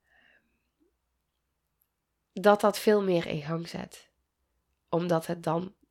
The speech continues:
beteke-, zoveel betekenis geeft aan de waardes die heel belangrijk voor je zijn. En dan ga je het voelen vanuit je hart. En ik geloof ook dat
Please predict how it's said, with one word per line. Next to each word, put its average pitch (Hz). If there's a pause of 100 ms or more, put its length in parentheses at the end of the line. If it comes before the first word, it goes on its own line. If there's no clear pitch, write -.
beteke-, -
zoveel 180
betekenis 180
geeft -
aan 170
de 165
waardes 196 (440)
die -
heel 170
belangrijk 165
voor 175
je 160
zijn. 160 (480)
En 170
dan 180
ga 202
je 180
het 170
voelen 208
vanuit 170
je -
hart. 165 (1800)
En 160
ik -
geloof 175 (100)
ook 196 (1800)
dat 180